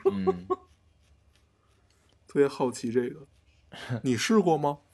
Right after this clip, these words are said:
Speaker 1: 哎，耳机哪有小孔啊？我怎么不知道啊？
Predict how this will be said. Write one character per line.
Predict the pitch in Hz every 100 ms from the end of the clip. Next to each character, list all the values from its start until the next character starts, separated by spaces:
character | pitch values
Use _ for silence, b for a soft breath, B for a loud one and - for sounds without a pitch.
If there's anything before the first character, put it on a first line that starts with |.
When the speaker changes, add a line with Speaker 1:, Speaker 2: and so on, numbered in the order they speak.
| _ _ b b b b b _ _ - -
Speaker 1:
哎， |
耳 | 143 104
机 | 98 202
哪 | 214 151
有 | 269
小 | - 90
孔 | 101 - 113
啊？ | -
我 | 90 143
怎 | 202
么 |
不 | 90
知 | 85
道 | 85 82 -
啊？ | 98